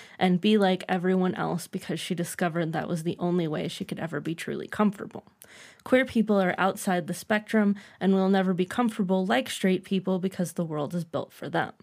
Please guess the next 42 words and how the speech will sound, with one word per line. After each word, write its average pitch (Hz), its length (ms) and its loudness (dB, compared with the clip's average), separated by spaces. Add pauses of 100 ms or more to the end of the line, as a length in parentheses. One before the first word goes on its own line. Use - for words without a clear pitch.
(580)
That 220 160 6
is 233 120 4
why 208 160 6
we 196 120 4
have 185 240 -2
to 185 60 -8
fight 247 300 0
for 220 100 2
things 190 340 2
like 175 220 -4
marriage, 196 400 2
equality, 170 560 -2
rights, 160 380 -6
and 170 180 -4
all - 120 -8
the 160 120 0
other 185 200 4
things. - 500 -16 (440)
Sometimes 277 540 2
you 254 80 2
get 220 160 4
tired 185 360 2
of 180 80 -4
fighting 196 360 2
that 156 220 -4
fight, - 340 -10 (300)
especially 190 500 2
when 190 180 4
you're 185 160 4
in 180 80 2
a 185 60 0
place 170 380 -2
where 175 100 0
no 165 140 0
one 156 160 -2
likes 220 320 2
you, 190 260 2
no 185 160 6
resources, 165 680 -2
and 151 180 -8
no - 120 -10
hope. - 340 -2